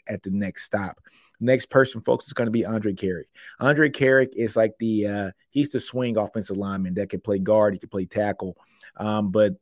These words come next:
again, folks, this is not a huge loss for Texas either. Texas took in seven offensive linemen last year for the twenty twenty-two cycle. Um, and Andre Carrick was fighting for a position. So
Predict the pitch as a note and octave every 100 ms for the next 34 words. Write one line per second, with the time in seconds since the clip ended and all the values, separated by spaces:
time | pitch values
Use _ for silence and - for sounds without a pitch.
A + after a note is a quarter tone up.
0 | - G#2+ C3 F3+ - G#2 - B2+ C3+ A#2
1 | A#2 B2 A2+ - B2 A2 A2 G#2+ G#2+ -
2 | F#2+ G#2 - F#2+ B2+ G2 - B2 - -
3 | A2+ - - _ - C3 B2+ G#2+ - B2
4 | B2+ A#2 A2 A2+ G2+ G2+ G#2+ A#2+ A#2 G2
5 | G2+ G2 - G2+ G2 - G2 - A#2 G#2
6 | - G#2 F#2+ G2+ - A#2 C3 G2+ - _
7 | _ - - - G#2+ G#2 G#2 A2 G#2+ G#2
8 | B2 D3 C#3+ C#3 C#3 C3 A#2 - B2 B2+
9 | A#2 A#2+ A#2 A#2 A2+ G#2 - _ A2 A2+
10 | G#2+ A2+ G#2+ G#2 F2 - A#2+ A2 G#2